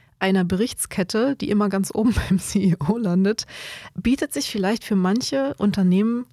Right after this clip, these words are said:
tatsächlich viel besser an. Also ich finde das hochspannend. Ich finde toll, dass viele Startups das ausprobieren, Formen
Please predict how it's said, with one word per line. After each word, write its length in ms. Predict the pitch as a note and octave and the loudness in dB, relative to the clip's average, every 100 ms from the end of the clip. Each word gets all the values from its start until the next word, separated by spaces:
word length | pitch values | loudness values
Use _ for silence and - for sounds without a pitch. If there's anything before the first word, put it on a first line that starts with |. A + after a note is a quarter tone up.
| _ | _
tatsächlich 480 | G#3+ G3+ A#3 A#3+ - | -4 -2 -2 -4 -2
viel 160 | A#3 | -2
besser 360 | A3 A3 G#3 - | 0 -2 -4 -2
an. 260 | F#3 E3 - | 0 0 -2
Also 180 | F#3+ F#3 | 0 0
ich 120 | - | -2
finde 160 | A#3+ | -4
das 180 | G#3+ - | -4 -2
hochspannend. 640 | A#3+ - - G#3 A3 C4+ - | -2 -2 -2 0 0 -4 -6
Ich 120 | - | -2
finde 180 | G#3+ G#3 | -2 0
toll, 200 | A3 A#3 | -2 -2
dass 280 | A3 - - | -4 -8 -8
viele 300 | - A3 G#3 | -4 -2 -2
Startups 360 | - G#3+ G3+ | -4 -4 -4
das 220 | - F#3+ - | -4 -4 -2
ausprobieren, 760 | A#3 - - A#3 A#3+ C4 D4 | -2 -2 -4 0 0 0 -4
Formen 520 | - - G3+ A#3+ C4+ | -6 0 2 2 -2